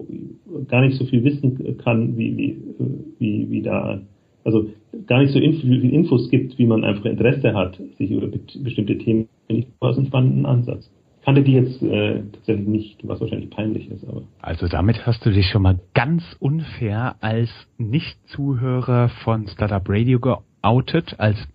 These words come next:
Speaker 2: Non-Subscriber. Ja, ich, ich höre schon die Schamesröte bei dir im Gesicht.
Speaker 1: Ja,
Speaker 2: Ähm,
Speaker 1: ganz schlimm.
Speaker 2: <laughs>
Speaker 1: Jetzt am Ende noch. Gut, dass es nicht am Anfang passiert ist.
Speaker 2: Genau. Wir hatten eh schon zweimal mit denen Interviews. Übrigens, ihr könnt uns abonnieren. Wir sind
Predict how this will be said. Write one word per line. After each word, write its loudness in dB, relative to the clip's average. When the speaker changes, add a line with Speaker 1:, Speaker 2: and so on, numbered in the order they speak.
Speaker 2:
Non-Subscriber. 2
Ja, 4
ich, -6
ich -10
höre -2
schon -8
die -6
Schamesröte -6
bei -4
dir -2
im -4
Gesicht. -4
Speaker 1:
Ja, -2
Speaker 2:
Ähm, -10
Speaker 1:
ganz 0
schlimm. 2
Speaker 2:
<laughs> 0
Speaker 1:
Jetzt 2
am 4
Ende 4
noch. 0
Gut, -4
dass 2
es 4
nicht 2
am 2
Anfang -2
passiert -2
ist. -4
Speaker 2:
Genau. 2
Wir -2
hatten -8
eh -4
schon -10
zweimal -4
mit -6
denen -6
Interviews. -4
Übrigens, 2
ihr -4
könnt 0
uns 0
abonnieren. 4
Wir 4
sind 2